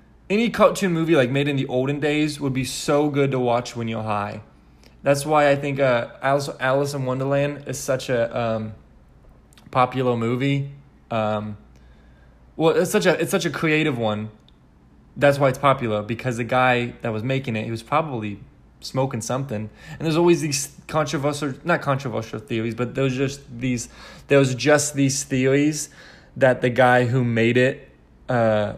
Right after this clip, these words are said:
that wrote the script or directed it or whatever, wa-, was probably on mushrooms. That's why the, the movie's just so fucking insane. Alice in Wonderland.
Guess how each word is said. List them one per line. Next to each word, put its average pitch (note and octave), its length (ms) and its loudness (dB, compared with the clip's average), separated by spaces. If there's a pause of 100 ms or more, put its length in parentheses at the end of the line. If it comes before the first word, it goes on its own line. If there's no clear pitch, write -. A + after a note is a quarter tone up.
that A#2 180 2
wrote A#2+ 180 0
the B2+ 60 -4
script B2 500 0
or A2+ 140 0
directed A2+ 520 0
it A2+ 180 4
or A2 180 2 (360)
whatever, A#2 560 4
wa-, A#2 160 -2 (240)
was A#2 100 -8
probably B2 320 2
on A#2 140 0
mushrooms. B2+ 500 -4
That's A#2+ 200 -4
why A#2 180 0
the, A2 140 -2
the A2+ 280 -8
movie's A2 300 -4
just G#2+ 140 -10
so A#2 100 -4
fucking A2 360 -8
insane. A2 520 -6 (480)
Alice A#2+ 260 -2
in B2+ 60 -6
Wonderland. A#2+ 420 -4